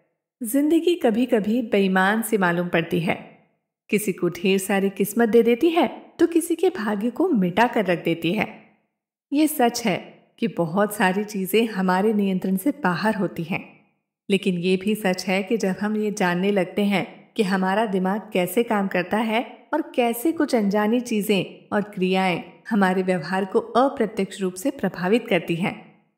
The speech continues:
तब हम ये भी सीखने लगते हैं कि भाग्यशाली कैसे बना जा सकता है। भाग्यशाली बनने के लिए अपना सर्वाधिक प्रयास करें, अपना सामाजिक दायरा बढ़ाएं, जिज्ञासु रहिए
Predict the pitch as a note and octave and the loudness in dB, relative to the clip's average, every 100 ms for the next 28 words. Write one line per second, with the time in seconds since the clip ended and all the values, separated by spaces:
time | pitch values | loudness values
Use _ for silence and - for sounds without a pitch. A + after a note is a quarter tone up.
0 | _ _ E4 F4 F4+ - C4 A#3 A3+ A3+ | _ _ 4 4 2 -2 -2 0 0 0
1 | A3 G#3+ G3+ F#3+ G3 F3+ F3+ F#3 F#3 A#3+ | 0 0 0 0 2 0 0 0 0 0
2 | B3+ F#3 F3+ E3+ F3+ F#3 F#3 A3 - - | -2 -4 -4 -2 -4 -2 0 0 -2 0
3 | F3 E3+ G3+ F#3 F3 F3 E3+ E3+ E3 F3 | 0 2 0 0 0 0 -2 -2 -4 -2
4 | E3 - - - _ _ _ _ _ _ | -2 -4 -8 -20 _ _ _ _ _ _
5 | - A3 A3 C#4 F4 F4 D#4 D4+ A#3+ G3+ | -12 -6 -2 0 -2 -2 -2 0 2 2
6 | A#3 A#3 G#3 F#3 F#3 C4+ - G3 A3 A#3+ | 2 0 0 2 0 -2 -6 -6 0 0
7 | A#3+ G3 F3 F#3+ G3 B3 - G3 F#3 F3 | 0 -2 0 0 0 -2 0 4 4 2
8 | - E3+ - - - _ _ _ _ - | -2 -4 -4 -8 -20 _ _ _ _ -4
9 | G3 G3 F#3 F#3 F3 F3 F#3 F3+ F3 F3 | -2 -2 0 0 0 0 -2 0 2 2
10 | F3 E3+ E3 F#3 F#3 F3 - _ _ _ | 0 0 0 -2 -2 -4 -14 _ _ _
11 | _ C#4 B3 D#4+ - F4+ F4+ C4+ F#3+ E3+ | _ -2 0 2 2 0 2 2 2 0
12 | F3 - | -2 -2